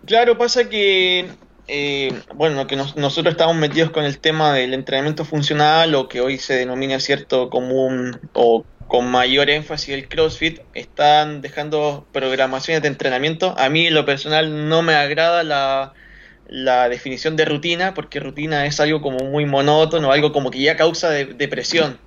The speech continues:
¿sí? Lo que hacemos el día a día. Entonces, prefiero llamarle la programación, eh, de distintos boxes que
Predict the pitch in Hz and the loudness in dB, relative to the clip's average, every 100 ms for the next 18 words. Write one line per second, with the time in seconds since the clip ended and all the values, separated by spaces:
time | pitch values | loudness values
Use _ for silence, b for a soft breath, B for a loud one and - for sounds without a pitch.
0 | - - 143 147 139 135 151 143 143 143 | -18 -8 -4 -4 -4 -4 -4 -2 2 2
1 | 143 135 147 160 - 151 143 156 151 143 | 2 0 -4 -6 -4 -4 0 2 2 2
2 | 151 143 131 131 127 123 135 139 123 - | 2 2 0 0 -2 -2 -2 -4 -4 -10
3 | B B B B B B B 135 135 131 | B B B B B B B 2 4 4
4 | 131 127 120 127 127 123 160 160 180 147 | 4 2 0 0 2 0 -2 0 -2 0
5 | 147 170 - 185 180 - 165 175 175 175 | 2 2 0 -8 -8 -4 0 2 2 0
6 | 170 | -2